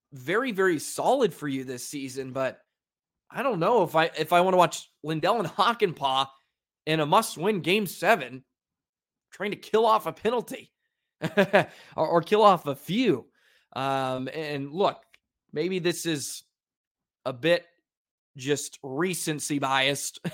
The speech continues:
<laughs> because it was really bad yesterday. Plus, Toronto is really good,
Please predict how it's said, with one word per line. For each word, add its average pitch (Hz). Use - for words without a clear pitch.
<laughs> -
because 151
it 151
was 143
really 151
bad 151
yesterday. 160
Plus, -
Toronto 165
is 135
really 143
good, 120